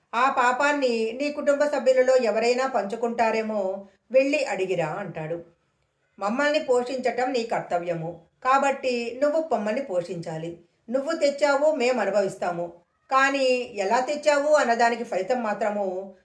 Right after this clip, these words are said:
నువ్వే భరించాలి" అంటారు కుటుంబ సభ్యులు.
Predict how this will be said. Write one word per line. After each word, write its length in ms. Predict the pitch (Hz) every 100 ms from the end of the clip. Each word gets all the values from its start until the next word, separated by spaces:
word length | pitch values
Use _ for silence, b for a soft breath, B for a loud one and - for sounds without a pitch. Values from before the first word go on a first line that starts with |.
| b -
నువ్వే 420 | 277 277 302 311
భరించాలి" 640 | 247 233 226 233 208 247 -
అంటారు 380 | 190 170 170 220
కుటుంబ 260 | 180 170 180
సభ్యులు. 360 | 170 151 160